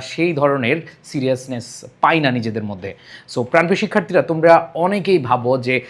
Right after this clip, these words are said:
শেষ মুহূর্তে অথবা লাস্ট ত্রিশ চল্লিশ দিন কি পড়লে বেশি নম্বর আসবে। হ্যাঁ, আসলে আমাদের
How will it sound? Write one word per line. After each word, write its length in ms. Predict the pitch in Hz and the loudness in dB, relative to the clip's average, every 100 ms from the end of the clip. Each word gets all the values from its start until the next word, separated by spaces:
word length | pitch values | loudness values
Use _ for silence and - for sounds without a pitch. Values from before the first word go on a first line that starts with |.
| - - - | -16 -6 2
শেষ 200 | 220 - 196 | 2 2 -2
মুহূর্তে 320 | 180 160 143 120 120 | -2 -2 -2 0 0
অথবা 240 | 151 151 147 - 143 165 | 2 2 0 -4 0 6
লাস্ট 260 | 180 180 - - | 6 4 -4 -4
ত্রিশ 180 | 208 214 220 | -2 2 2
চল্লিশ 240 | 190 180 147 | 4 2 0
দিন 100 | 165 160 - | -4 -4 0
কি 100 | 269 202 | 2 4
পড়লে 260 | 202 175 151 123 | 6 6 4 2
বেশি 160 | 139 156 | -2 -2
নম্বর 180 | 135 131 107 | 2 4 4
আসবে। 220 | 98 101 - _ - | 2 -8 -12 _ 4
হ্যাঁ, 160 | 156 - - - - - - | 4 4 0 -20 -20 -2 0
আসলে 200 | - 254 185 | 8 8 8
আমাদের 280 | 196 202 | 8 8